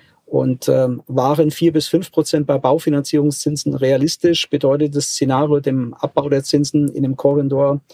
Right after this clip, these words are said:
zwischen drei und viereinhalb Prozent.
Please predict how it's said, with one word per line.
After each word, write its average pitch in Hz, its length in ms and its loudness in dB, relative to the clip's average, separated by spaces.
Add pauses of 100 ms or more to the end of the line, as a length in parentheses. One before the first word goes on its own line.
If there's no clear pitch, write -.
(320)
zwischen 143 320 0
drei 139 260 2
und 131 140 -2
viereinhalb 190 500 -2
Prozent. 170 560 0